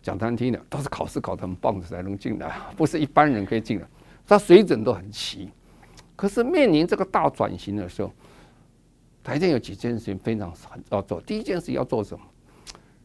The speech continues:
台电要做一个什么？叫做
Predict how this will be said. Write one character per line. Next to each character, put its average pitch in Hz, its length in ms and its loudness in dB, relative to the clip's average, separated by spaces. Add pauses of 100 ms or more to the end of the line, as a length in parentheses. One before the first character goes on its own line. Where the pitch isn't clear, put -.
(480)
台 147 220 2
电 202 220 2
要 190 180 2 (640)
做 165 180 6
一 143 60 4
个 120 100 2
什 85 140 -6
么？ 87 100 -6 (1080)
叫 131 160 2
做 - 200 -2